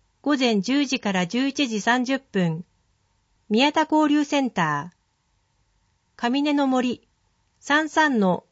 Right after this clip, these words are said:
五五一二。定員、確実、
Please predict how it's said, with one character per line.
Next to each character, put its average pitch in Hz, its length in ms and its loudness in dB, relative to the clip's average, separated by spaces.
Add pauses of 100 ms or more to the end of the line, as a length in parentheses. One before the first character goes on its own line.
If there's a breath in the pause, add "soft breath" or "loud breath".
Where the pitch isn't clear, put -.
五 277 260 2
五 277 220 2
一 175 260 -2
二。 220 380 0 (1400)
定 269 240 2
員、 247 360 0 (520)
確 233 280 -4
実、 254 420 -4